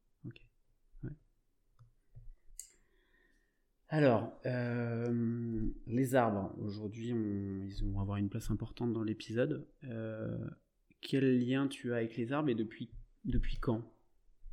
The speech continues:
Est-ce que, est-ce que, alors, autour de ça, il y a peut-être la question du déclic. Tu vois, tu t'as parlé que tu voulais travailler dans l'environnement.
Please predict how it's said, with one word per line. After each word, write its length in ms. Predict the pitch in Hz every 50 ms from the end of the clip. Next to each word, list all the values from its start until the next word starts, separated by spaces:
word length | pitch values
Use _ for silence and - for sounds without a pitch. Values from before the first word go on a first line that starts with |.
| - - - _ _ _ _ _ _ -
Est-ce 200 | 127 120 - -
que, 720 | - 139 135 135 135 131 131 131 127 127 127 123 123 127
est-ce 160 | - 101 -
que, 240 | - - 127 127 127
alors, 320 | 117 107 101 101 104 98
autour 380 | 104 113 113 110 101 - 117 113
de 100 | 110 117
ça, 240 | 113 - 143 143 143
il 60 | 127
y 40 | 110
a 40 | 101
peut-être 180 | - 117 110
la 100 | 113 110
question 300 | 107 - 117 - - -
du 160 | 117 110 110
déclic. 400 | 107 117 113 110 - - 131 -
Tu 100 | - - -
vois, 120 | 120 117
tu 160 | - - - -
t'as 120 | - 127
parlé 320 | - 104 104 104 110 113 110
que 40 |
tu 140 | - - -
voulais 160 | 107 107 107
travailler 300 | 101 - - 110 104 107
dans 100 | 107 110
l'environnement. 680 | 107 110 107 101 107 110 101 107 107 107 110 123 151